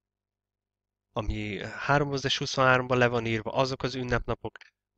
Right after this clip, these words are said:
valamint az összes többi ünnepnap, <laughs> amik nincsenek benne a hatvanhat kanonizált könyvben, amik, amik a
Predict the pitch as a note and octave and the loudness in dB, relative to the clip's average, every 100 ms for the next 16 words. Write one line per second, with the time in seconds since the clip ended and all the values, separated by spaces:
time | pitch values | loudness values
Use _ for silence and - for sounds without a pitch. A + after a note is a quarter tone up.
0 | B2 - D#3 C3 B2 B2+ B2 - - C#3 | -18 4 6 6 4 2 -2 -6 -6 -6
1 | C#3 - - G#3 C#3+ A#2 C3 C#3+ - C#3+ | -6 -6 -2 -2 0 0 0 -2 -2 -4
2 | C3+ D#3 C#3+ C#3+ F#3 E3+ C#3+ - D3 C#3+ | 4 6 6 0 2 2 2 4 4 4
3 | D3 D3 C#3 C#3 C#3 C3+ C3+ C#3 C#3 - | 4 4 4 4 2 4 2 2 -4 -2
4 | C3+ B2+ B2 B2 C3 - - A2 G2 A2 | 0 0 0 0 0 0 -4 -4 -2 -2
5 | A#2 A#2+ - G2 A2 A#2+ A#2+ - G#2+ G2+ | -2 -4 -4 -4 -4 -6 -8 -2 0 0